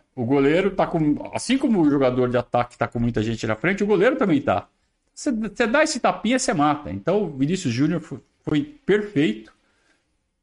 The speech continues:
né, nesse tapinha na bola e, e, e fez o primeiro gol. O segundo gol, o pênalti foi pênalti. Ah, contestou. Ah, não sei se foi. Pô, se não fosse, se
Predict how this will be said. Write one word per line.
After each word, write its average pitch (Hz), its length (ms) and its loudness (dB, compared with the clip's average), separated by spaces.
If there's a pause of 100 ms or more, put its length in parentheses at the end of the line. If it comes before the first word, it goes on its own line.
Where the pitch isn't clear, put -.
(500)
né, 113 240 2
nesse 113 320 -2
tapinha 113 460 0
na 104 100 2
bola 127 460 2
e, 110 960 -2 (1000)
e, 139 80 0
e 131 40 2
fez 139 240 2
o 139 40 0
primeiro 143 340 2
gol. 107 180 2
O 170 60 0
segundo 311 320 0
gol, 285 140 2
o 294 80 -4
pênalti 285 340 0
foi 254 260 0
pênalti. 233 520 0
Ah, 226 160 4
contestou. 233 920 2
Ah, 226 400 4
não 214 160 -2
sei 208 320 0
se 190 160 -4
foi. 185 800 2 (420)
Pô, 190 160 -4
se - 200 -6
não 185 240 -2
fosse, 156 920 0
se - 240 -20